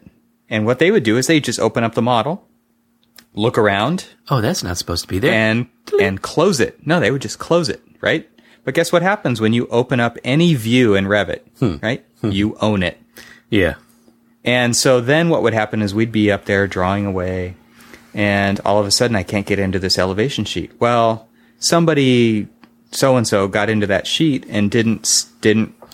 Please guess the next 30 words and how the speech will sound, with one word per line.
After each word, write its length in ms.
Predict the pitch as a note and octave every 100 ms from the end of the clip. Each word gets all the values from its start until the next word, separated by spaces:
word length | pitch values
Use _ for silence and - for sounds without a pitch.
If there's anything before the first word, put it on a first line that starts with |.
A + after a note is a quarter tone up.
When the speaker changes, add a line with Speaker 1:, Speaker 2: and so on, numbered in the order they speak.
| - -
Speaker 1:
sync 320 | - - G#2+ G#2
with 80 |
central. 420 | - F#2+ F#2 E2+ F2
Speaker 2:
And 220 | C3 F2+
they 80 | E2+
didn't 240 | E2 E2 D#2
relinquish. 640 | E2 E2 A#2 - F2 - - _ _ _
Speaker 1:
They 140 | A#2+ A2
didn't 240 | G#2+ A#2
relinquish 680 | B2 C3+ C#3 C#3 C#3 C#3 -
their 180 | - A#2
elements, 500 | A#2+ B2+ A2 F2 -
their 140 | C#3 G#2
view 380 | A2 G2+ F2+
Speaker 2:
<laughs> 40 | F2
Speaker 1:
in 120 | G2
this 160 | F2 E2+
case, 340 | F2 E2 -
right? 240 | G2 A2 - - - - -
And 140 | B2+
so 220 | - C#3+ C#3+
it's 260 | - C3+
like, 300 | C#3 A#2+ - _ -
okay, 200 | A#2+ A#2+
now 340 | A2+ A2 A2 -
you 100 | G#2
have 80 | G#2
to 60 | G#2+
calm 340 | - A2 B2+
down. 160 | G2+